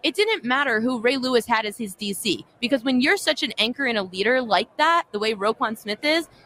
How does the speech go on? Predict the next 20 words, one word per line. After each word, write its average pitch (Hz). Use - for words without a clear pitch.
they're 277
gonna 370
be 302
fine 226
defensively. 151
All 285
the 359
Ravens 339
have 277
to 277
do, 226
they 240
really 262
need 208
a 208
number 233
one 214
veteran 208
wide 175
receiver. 170